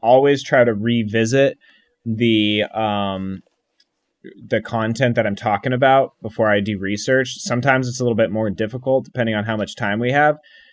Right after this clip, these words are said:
The good news is, though, with World War Z, this is one of those books that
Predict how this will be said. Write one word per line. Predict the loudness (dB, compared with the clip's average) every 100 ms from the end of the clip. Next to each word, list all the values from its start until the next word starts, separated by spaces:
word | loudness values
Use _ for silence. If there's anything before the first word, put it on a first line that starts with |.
| _ -2
The | 2
good | 4 4
news | 4 2
is, | 2 2 4
though, | 4 6 4
with | 2 2 4 4 0 -8
World | -2 0 2
War | 0
Z, | 0 -2 0 -2 -4 _ _ _
this | -8 0 2 4
is | 2 0
one | -2 0 2
of | 0 0
those | 2 4 4 2 0 -8 _
books | 0 0 0 -6 -14 -16 _ _ _ _
that | 0 2 4 0